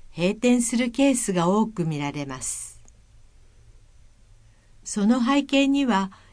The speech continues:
いくつかの理由が複雑に絡み合っています。まず、駅の中にコンビニエンスストアや少し高めの飲食店が増えたことです。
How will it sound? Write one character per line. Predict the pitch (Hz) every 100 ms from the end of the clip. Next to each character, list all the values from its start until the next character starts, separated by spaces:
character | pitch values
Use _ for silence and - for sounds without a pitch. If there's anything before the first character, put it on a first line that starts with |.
| -
い | 277 320
く | 349
つ | 339 -
か | 247
の | 208
理 | 190 175 196
由 | 220 214
が | 202 196 190 - _ -
複 | - 214
雑 | 208 269 269 269
に | 262
絡 | 240 196 220
み | 240 262
合 |
っ | 285
て | - 185
い | 156
ま | 131 117
す。 | - - - _ _ _ - _ _ - _ - _ _ _ - - -
ま | 202 202
ず、 | 156 147 - _ _ _ - - - _
駅 | 240 294 269
の | 226 196
中 | 180 196 175
に | 160 147 - - _ - - - _
コ | 180
ン | 214 269
ビ | 302
ニ | 311 311
エ | 311
ン | 294
ス | - 285
ス | -
ト | - 277
ア | 202
や | 160 135 127 - - - -
少 | - - 269
し | 269 -
高 | 190 - 240
め | 277
の | 277
飲 | 277 285
食 | 294 311
店 | - 233 196
が | 175
増 | -
え | 302
た | 294 233
こ | 151
と | - 147
で | 127
す。 | - - -